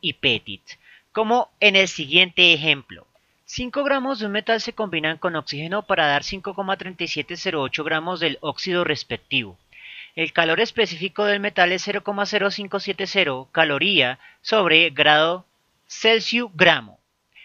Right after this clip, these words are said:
Hallar la masa molar del metal, teniendo en cuenta que una caloría es igual a cuatro coma dieciocho sesenta y ocho julios y que un julio es igual a cero coma cero cero nueve ocho siete atmósfera litro.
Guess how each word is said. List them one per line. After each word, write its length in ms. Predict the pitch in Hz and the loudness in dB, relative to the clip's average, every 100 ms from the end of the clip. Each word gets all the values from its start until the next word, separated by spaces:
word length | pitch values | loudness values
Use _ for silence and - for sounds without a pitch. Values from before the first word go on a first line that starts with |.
| - - | -8 -2
Hallar 520 | 170 196 254 247 - - | 0 4 6 4 -2 -6
la 180 | 160 151 | -2 0
masa 300 | 185 190 233 | 0 0 -2
molar 420 | 214 156 151 127 | 0 2 2 2
del 160 | 135 | -4
metal, 420 | 131 131 180 160 _ _ _ _ - | -4 2 4 2 _ _ _ _ -6
teniendo 340 | 185 175 180 | -2 -2 -2
en 80 | 202 | -2
cuenta 340 | 220 220 202 | -2 0 0
que 100 | 196 | 0
una 200 | 175 156 | 0 -2
caloría 580 | 156 185 190 151 139 147 | 2 0 2 2 6 6
es 140 | 151 190 | 4 0
igual 240 | 160 156 | 0 2
a 80 | 156 | 2
cuatro 340 | 175 170 185 | 2 0 -2
coma 240 | 190 185 185 | -2 2 2
dieciocho 480 | 165 156 139 160 | 2 -2 -6 -6
sesenta 400 | 156 175 175 156 | -8 -8 -6 -2
y 60 | 151 | -2
ocho 200 | 131 139 | -2 -6
julios 600 | - 202 202 147 165 - - - - | -8 -6 -4 -4 -6 -10 -16 -14 -8
y 120 | 170 | -8
que 100 | 170 | -8
un 100 | 170 | -10
julio 440 | - 240 196 175 | -6 -4 0 2
es 100 | 180 196 | 0 0
igual 280 | 175 175 | 2 4
a 60 | 175 | 4
cero 260 | 208 208 - | 2 -4 -4
coma 240 | 202 202 | -4 -4
cero 200 | 214 208 | -2 -2
cero 280 | 185 202 202 | -2 -2 -2
nueve 240 | 196 196 196 | 0 0 0
ocho 200 | 190 190 | -2 -2
siete 340 | 196 170 196 | -2 0 2
atmósfera 560 | 147 139 135 - 160 160 | 2 2 -2 -2 2 2
litro. 320 | 127 - | 2 -8